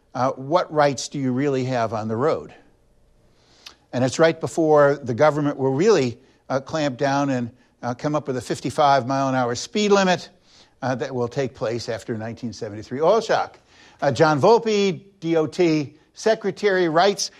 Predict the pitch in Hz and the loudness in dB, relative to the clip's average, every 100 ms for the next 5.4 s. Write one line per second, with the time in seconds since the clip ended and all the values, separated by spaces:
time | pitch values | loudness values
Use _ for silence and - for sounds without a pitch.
0 | _ - 190 - 214 262 269 208 156 131 | _ -8 -6 -2 2 4 6 4 2 0
1 | 139 113 131 131 - - - _ _ _ | 0 -2 -4 -6 -8 -12 -18 _ _ _
2 | _ - 156 160 160 160 147 _ - 175 | _ -12 -8 -4 -4 -4 -6 _ -6 2
3 | 240 220 135 - 143 147 147 160 156 151 | 2 2 -2 -4 -4 -4 -6 -6 -6 -4
4 | 165 190 - 185 160 - 165 151 147 147 | -4 -4 -6 -6 -6 -2 -2 -2 -2 0
5 | 220 240 135 131 | 2 2 0 -6